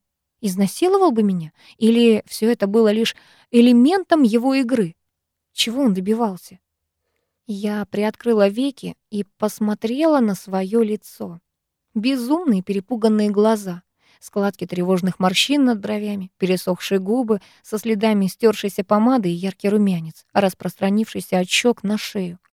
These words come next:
Это было не лицо, а гримаса боли и сожаления. И все же я ощущала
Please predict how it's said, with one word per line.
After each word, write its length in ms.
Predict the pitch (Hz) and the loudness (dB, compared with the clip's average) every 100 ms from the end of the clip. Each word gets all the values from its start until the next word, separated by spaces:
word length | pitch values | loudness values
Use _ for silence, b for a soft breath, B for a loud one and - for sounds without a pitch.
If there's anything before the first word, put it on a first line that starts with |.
| _ _ _ _ - | _ _ _ _ -6
Это 180 | - | -2
было 200 | 262 294 | 0 2
не 240 | 247 226 208 | 4 4 4
лицо, 420 | 190 - 233 220 | 0 0 2 4
а 180 | 190 185 | 4 0
гримаса 600 | 196 208 202 208 - 180 | 2 4 4 0 -2 -6
боли 300 | 175 180 185 | -4 -6 -6
и 40 | |
сожаления. 760 | 156 - 160 170 175 180 175 180 _ _ | -8 -10 -10 -10 -10 -12 -14 -18 _ _
И 160 | 185 175 | -12 -10
все 320 | - 247 247 | -4 0 2
же 160 | 202 - _ _ _ | 0 -8 _ _ _
я 240 | 233 294 | -2 0
ощущала 560 | 339 208 - 233 226 | 0 -2 0 4 4